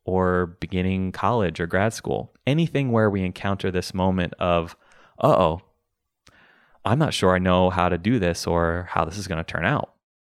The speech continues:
So we've all experienced this before, where our mind automatically blocks us from beginning that thing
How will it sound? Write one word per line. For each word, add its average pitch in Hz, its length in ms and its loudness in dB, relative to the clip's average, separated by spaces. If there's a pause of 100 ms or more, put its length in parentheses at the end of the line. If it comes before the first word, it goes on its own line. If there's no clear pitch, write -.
(580)
So 104 100 -2
we've 101 100 2
all 131 220 8
experienced 113 500 0
this 95 100 -6
before, 87 440 -2
where 90 140 4
our 90 100 2
mind 95 340 0 (100)
automatically 107 680 2
blocks 90 640 -2
us - 440 -8 (120)
from 104 280 -4
beginning 117 500 -4
that 107 260 0
thing 110 480 -6